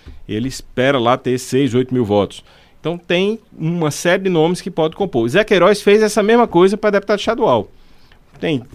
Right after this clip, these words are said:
candidato de mil e quinhentos votos, tem candidato de mil votos, tem candidato de dois mil votos. Tem o André Carvalho, lá de Vitória de Santo Antão, por exemplo,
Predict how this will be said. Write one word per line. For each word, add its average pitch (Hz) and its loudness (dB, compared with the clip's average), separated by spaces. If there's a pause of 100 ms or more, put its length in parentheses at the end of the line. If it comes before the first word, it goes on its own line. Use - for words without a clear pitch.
candidato 127 2
de 120 0
mil 135 4
e 127 4
quinhentos 127 -2
votos, 135 -2
tem 151 -4
candidato 120 -2
de 120 -4
mil 113 0
votos, 127 -2
tem 147 -6
candidato 120 -4
de 95 -8
dois 143 0
mil 117 2
votos. 127 -2 (540)
Tem 147 0
o 151 2
André 139 2
Carvalho, 127 2
lá 120 2
de 123 -2
Vitória 123 2
de - -8
Santo 123 -2
Antão, 101 0
por 110 0
exemplo, 95 -2